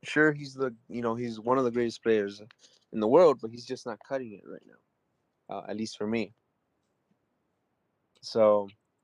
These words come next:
we'll see what happens, you know, in, in these next couple of games where he has, you know, Manchester City coming up. He has, uh, Champions League coming up again, um,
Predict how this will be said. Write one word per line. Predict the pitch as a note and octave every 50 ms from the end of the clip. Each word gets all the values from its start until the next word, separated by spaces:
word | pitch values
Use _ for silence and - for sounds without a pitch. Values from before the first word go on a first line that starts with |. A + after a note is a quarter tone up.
| _ _ -
we'll | A2+ A#2+ A#2+
see | - - B2+ B2 B2
what | A#2+ B2 A#2+
happens, | A#2+ A#2 A2 - A2 G#2+ G2+ G2+
you | G#2 G#2+ G#2+
know, | G#2 G#2
in, | G2 - G#2+ G#2+ - _ -
in | G#2+ G#2
these | G2+ G2+ G2+ G#2
next | G#2 G#2+ G#2 - - -
couple | - A2+ G#2 G#2 G#2
of | G2+
games | A2 A2 A2 G#2+ G2+ -
where | G#2+ G#2
he | G2 - A2
has, | G#2+ G#2+ G#2 G#2 G2+ G2+ - - - - - _ _
you | A2+ A2+
know, | A2 G#2+
Manchester | G#2+ G#2+ G#2+ G2+ - - - G#2
City | - - - G#2+ G2+ G2+
coming | - - G#2+ G2+ G2+ G2+ G#2
up. | G2+ F#2 - _ _ _ _ _ _ _ _ _ _ _ _
He | A2+ G#2+
has, | G#2+ G#2 G2+ G#2
uh, | G#2 G2+ G2 G2 F#2+ -
Champions | - A2+ G#2 G2+ G2 G#2 - -
League | G#2 -
coming | - - G2+ G2+ G#2 G2
up | - -
again, | G2+ G2+ G#2 G#2 G2+ G2+ G2+ G#2 - _ _ _ _ _ _ _ _ _ _ -
um, | G2+ G2+ G2 F#2+ F#2 G2 G2+